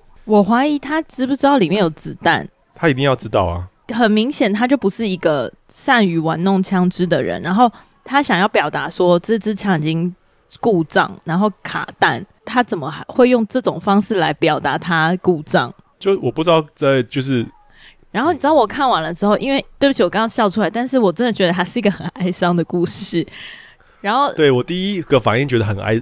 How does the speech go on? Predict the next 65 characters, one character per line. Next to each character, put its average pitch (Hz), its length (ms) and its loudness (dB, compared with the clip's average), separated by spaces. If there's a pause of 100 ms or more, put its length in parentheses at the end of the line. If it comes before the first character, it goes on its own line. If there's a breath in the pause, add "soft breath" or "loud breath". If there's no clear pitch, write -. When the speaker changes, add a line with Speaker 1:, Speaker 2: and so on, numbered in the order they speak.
(160)
Speaker 2:
很 107 340 -6
好 98 240 -8
笑； 110 200 -2
然 107 100 0
后 131 80 2
第 165 80 0
二 151 60 6
个 131 60 6
反 107 120 0
应 117 80 -4
觉 107 80 0
得 107 80 2
蛮 90 180 -4
哀 90 200 -4
伤。 80 280 -10 (280)
是， 170 140 0
你 127 140 -4
觉-， 151 160 0
你， 160 120 2
你， 143 120 0
你 127 140 -2
的 135 80 -2
哀 175 100 2
伤 190 140 2
点 117 140 -2
在 143 100 2
于 117 60 2
他 117 120 2
智 117 140 -6
商 110 160 -4
很 87 80 -12
低 90 160 -12
吗？ 85 220 -12
应 117 40 -14
该 415 100 4
不 403 140 2
是 220 120 -2
吧？ - 20 -
Speaker 1:
对， 202 80 0
我 262 80 2
的 277 140 2
哀 359 180 0
伤 403 180 -2
的 392 120 0
点 214 200 -2
就 320 140 0
是 359 160 -2
怎 - 240 0
么 190 140 2
会 277 340 2 (400)
这 285 220 4
样， 247 320 -2
就 370 120 -2
怎 277 140 -2
么 208 100 2
会 269 200 4
这 - 200 -2
种 185 220 0
判 214 260 -2
断， 220 180 2
然 196 100 0
后 311 120 0
这 359 140 -2
样 277 240 2
子 214 240 -10